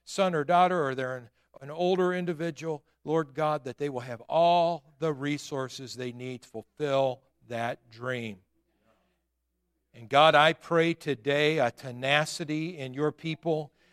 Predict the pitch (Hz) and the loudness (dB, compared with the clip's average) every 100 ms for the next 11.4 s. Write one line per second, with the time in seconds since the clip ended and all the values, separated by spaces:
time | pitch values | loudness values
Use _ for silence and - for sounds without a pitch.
0 | _ 131 123 147 147 131 143 160 - 147 | _ -10 0 0 0 0 2 2 2 2
1 | 156 - 143 - - 160 151 151 151 123 | 2 2 -6 -8 -2 4 6 6 2 -2
2 | 165 156 - 139 127 - 143 156 165 135 | -4 -4 -4 -6 -6 -4 0 0 -2 -8
3 | 113 139 160 147 127 139 135 110 101 - | -6 -4 -4 -6 -6 0 0 0 -8 -20
4 | - _ _ _ _ - 135 127 - 143 | -20 _ _ _ _ -2 -2 -2 -4 -4
5 | 113 95 _ _ _ _ _ _ _ - | -4 -10 _ _ _ _ _ _ _ -2
6 | 170 151 147 131 110 127 120 113 - 110 | 0 2 0 -2 -6 -6 -6 -8 -16 -20
7 | - 131 113 127 131 - 165 156 123 135 | -14 -12 -10 -10 -6 2 4 4 2 0
8 | 127 120 _ _ _ _ 131 139 139 131 | 0 -2 _ _ _ _ -2 -2 -2 -6
9 | - 139 131 131 123 _ _ - 156 143 | -2 4 4 4 -2 _ _ -4 -4 -2
10 | 151 139 120 131 131 127 - 135 123 117 | 2 2 2 2 2 0 -4 -8 -8 -10
11 | - 135 120 113 | -8 -6 -6 -8